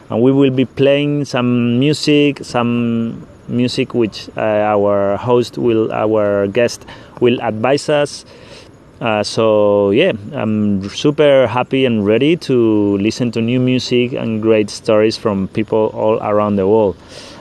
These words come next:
And I hope you do too. Um, it's, um, just, just to talk about, like, how this all, uh, this whole idea came in. It's just,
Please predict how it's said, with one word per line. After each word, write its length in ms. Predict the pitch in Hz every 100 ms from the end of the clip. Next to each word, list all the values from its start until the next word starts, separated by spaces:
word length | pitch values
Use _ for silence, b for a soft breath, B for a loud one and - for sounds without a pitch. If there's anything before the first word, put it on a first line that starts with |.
| B
And 160 | 107
I 120 | 104
hope 340 | 101 120 123 -
you 400 | 135 143 139 127
do 260 | 117 127
too. 260 | 104 123 95 - - - - - - - - B B B -
Um, 920 | 117 117 117 120 120 120 120 120 120 123 - - - - - - - - -
it's, 220 | 165 - 151
um, 880 | 143 139 135 135 139 139 139 139 139 - - -
just, 280 | 170 147 - - - 180
just 300 | 190 - -
to 560 | 156 143 135 127 123 117 - - - -
talk 360 | - 147 156 147 -
about, 340 | 139 117 117
like, 220 | 117 110 -
how 340 | - 131 135
this 300 | 127 120 - -
all, 540 | 127 120 117 117 113 123 - 120
uh, 520 | 107 104 104 104 104
this 180 | 110 -
whole 260 | 117 120
idea 400 | 113 107 120 123
came 280 | - 113 113
in. 140 | 113
It's 180 | 107 98
just, 240 | 107 -